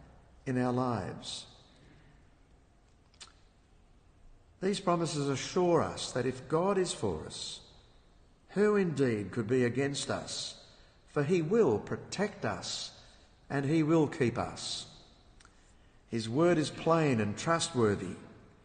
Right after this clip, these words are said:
His perfect love for us should dispel all fear and encourage us to love him wholeheartedly all our days,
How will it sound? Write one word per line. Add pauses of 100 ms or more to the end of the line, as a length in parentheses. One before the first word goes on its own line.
(320)
His
perfect
love
for
us
should
dispel
all
fear (640)
and
encourage
us
to (300)
love
him (440)
wholeheartedly (920)
all
our
days,